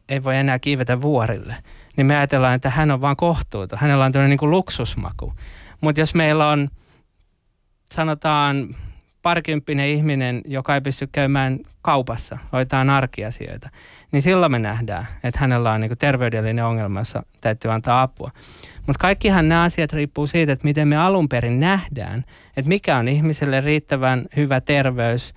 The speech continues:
ja eri aikoina esimerkiksi hänen elämässään. Ja, ja tää keskustelu on myös aika vaikea keskustelu. Ja usein unohtuu käydä toi keskustelu. Meidän täytyy ihan lähteä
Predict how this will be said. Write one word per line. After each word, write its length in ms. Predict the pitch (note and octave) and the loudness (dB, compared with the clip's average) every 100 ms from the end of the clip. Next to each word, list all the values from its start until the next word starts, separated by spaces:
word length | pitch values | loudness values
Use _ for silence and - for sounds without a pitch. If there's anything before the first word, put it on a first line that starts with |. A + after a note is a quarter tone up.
| - - - | -20 -20 -2
ja 220 | C#3 C3+ - | 0 0 0
eri 240 | D#3+ D#3+ | 0 2
aikoina 540 | F#3+ G3+ D3+ A#2+ G#2+ G2 | 2 2 0 -2 -2 -4
esimerkiksi 600 | A2+ A#2+ A#2 B2 C3+ - | -4 -4 -4 -4 -8 -4
hänen 220 | D3+ D#3 | 0 0
elämässään. 680 | F#3+ C3 E2 A#2+ - F#2+ C3 - - - - | 0 0 -2 -8 -8 -10 -10 -14 -20 -18 -2
Ja, 220 | D3 C#3 - | 0 0 0
ja 160 | C#3+ C3+ | -4 -2
tää 200 | F#3 F#3+ | 0 0
keskustelu 580 | F3 D3 - - C3 B2+ | 0 -2 -4 -6 -2 0
on 120 | B2 | 2
myös 360 | D3+ E3 D3+ - _ _ _ _ | 2 2 0 -6 _ _ _ _
aika 220 | C3+ C#3 | -4 0
vaikea 440 | D#3+ G3 E3+ A2+ G#2+ | 2 2 0 -4 -6
keskustelu. 680 | A#2 - - - - F#2 - - | -10 -12 -14 -14 -12 -12 -12 -2
Ja 100 | C3+ | 0
usein 360 | D#3+ D#3 D3+ D#3 | 2 2 2 2
unohtuu 500 | F#3 E3+ C#3+ B2+ A#2 | 2 2 0 -4 -2
käydä 300 | C#3 C3 B2 | 0 0 -2
toi 300 | - C#3 B2+ | 0 0 0
keskustelu. 500 | A#2 - A#2+ B2+ B2+ | -4 -6 -8 -2 2
Meidän 200 | D#3 D#3 | 2 2
täytyy 340 | D3+ - D#3+ | 0 0 0
ihan 240 | F3+ F#3 | 2 2
lähteä 440 | D#3 D#3+ - C3+ | 4 2 0 0